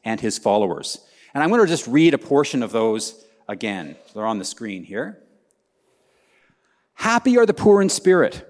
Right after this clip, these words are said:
for theirs is the kingdom of heaven. Happy are those who mourn, for they will be comforted. Happy are the meek, for they will inherit the earth. Happy are those who hunger and thirst for righteousness, for they'll be filled. Happy are the merciful,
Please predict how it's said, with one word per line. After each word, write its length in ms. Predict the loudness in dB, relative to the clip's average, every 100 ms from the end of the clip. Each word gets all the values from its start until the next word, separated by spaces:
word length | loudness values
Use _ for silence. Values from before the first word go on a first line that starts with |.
| -20 _ _ -6
for 100 | -2
theirs 420 | 2 4 4 2
is 120 | -4
the 80 | -6
kingdom 340 | -4 -4 -2
of 100 | -2
heaven. 380 | -4 -6 -6 -12 -20 _ _ _ _ -4
Happy 280 | -4 0
are 120 | 2 4
those 260 | 2 2
who 100 | 0
mourn, 640 | -2 4 4 6 4 0
for 160 | -4 -4
they 160 | 0 2
will 140 | 2
be 100 | -2
comforted. 520 | -4 -8 -6 -10 -12 _ _ _ _ _
Happy 420 | -4 -2 0 0
are 100 | 0
the 80 | 0
meek, 420 | 0 0 0 -2
for 220 | -16 -6 -2
they 140 | 0
will 160 | 0 -4
inherit 460 | -6 -4 -2 -2
the 140 | -4 -4
earth. 420 | -4 -6 -18 _ _ _ _ _ _ _
Happy 280 | -6 -2 2
are 100 | 2
those 300 | 4 2 0
who 80 | -6
hunger 440 | -4 -4 -2 -4
and 140 | -4
thirst 400 | -4 -2 -2 -2
for 220 | -6 -2 0
righteousness, 640 | -2 -4 -10 -12 -12 -12
for 140 | -12
they'll 160 | -8 -8
be 100 | -10
filled. 560 | -16 -10 -10 -10 -14 _ _ _ _ _ _ _ _
Happy 260 | -20 -16 -8
are 140 | -6
the 80 | -2
merciful, 800 | 2 2 0 -6 -8 -10 -10 _